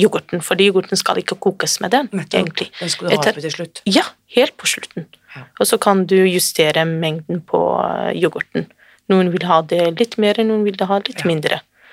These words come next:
Speaker 2: Bruker du da typ Tine naturell yoghurt, eller bruker
Speaker 1: Helt
Speaker 2: du
Speaker 1: naturell
Speaker 2: gresk,
Speaker 1: yoghurt.
Speaker 2: eller, eh,
Speaker 1: Helt, helt naturell yoghurt.
Speaker 2: vanlig
Speaker 1: Hvis man
Speaker 2: naturell?
Speaker 1: bruker gresk yoghurt, så må den tines litt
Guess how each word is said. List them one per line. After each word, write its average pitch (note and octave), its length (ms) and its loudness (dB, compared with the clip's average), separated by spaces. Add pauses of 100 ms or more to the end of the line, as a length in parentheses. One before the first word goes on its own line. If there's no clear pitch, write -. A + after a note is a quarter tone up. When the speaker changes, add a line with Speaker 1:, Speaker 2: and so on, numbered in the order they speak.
(320)
Speaker 2:
Bruker F#3 320 -2
du D#3+ 60 -4
da D3 140 2
typ D3 280 -10
Tine C3+ 300 -8
naturell C3 420 -6
yoghurt, E3+ 380 -8
eller C4+ 180 0
bruker A#3+ 180 2
Speaker 1:
Helt A3+ 260 4
Speaker 2:
du C4 60 2
Speaker 1:
naturell F#3+ 420 4
Speaker 2:
gresk, E3+ 180 2
Speaker 1:
yoghurt. B3 140 6
Speaker 2:
eller, G#3 320 -2
eh, - 20 4
Speaker 1:
Helt, A3 220 4
helt C4 260 0
naturell - 420 0
yoghurt. F#3 260 0
Speaker 2:
vanlig D3 200 -6
Speaker 1:
Hvis G3+ 220 0
man G#3 160 6
Speaker 2:
naturell? G3+ 220 2
Speaker 1:
bruker F#3+ 140 2
gresk F3+ 340 0
yoghurt, B3+ 220 0
så A#3 320 4
må G#3+ 200 2
den G3 320 2
tines - 420 -4
litt E3 140 -4